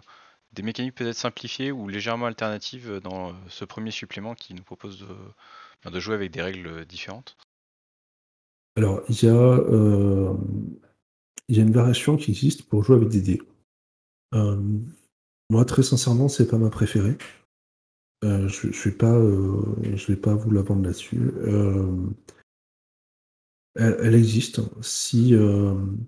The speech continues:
Speaker 2: alors pe-, peut-être qu'elle, qu'elle suffira dans le sens où, euh, moi, j'ai pas cette réticence sur les cartes, donc, euh, je, je ne comprends, euh,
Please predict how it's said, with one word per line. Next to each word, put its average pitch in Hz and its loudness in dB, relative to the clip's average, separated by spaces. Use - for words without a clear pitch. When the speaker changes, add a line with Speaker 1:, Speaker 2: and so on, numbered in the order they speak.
Speaker 2:
alors 107 0
pe-, - 0
peut-être 151 4
qu'elle, 117 2
qu'elle 110 0
suffira 117 0
dans 120 2
le 101 -2
sens 127 -4
où, 104 2
euh, 98 -2
moi, 117 4
j'ai 113 2
pas 113 2
cette 117 -2
réticence 127 0
sur - -6
les 104 0
cartes, - -6
donc, 101 -4
euh, 98 0
je, 98 0
je 110 -4
ne 101 -4
comprends, 110 0
euh, 98 0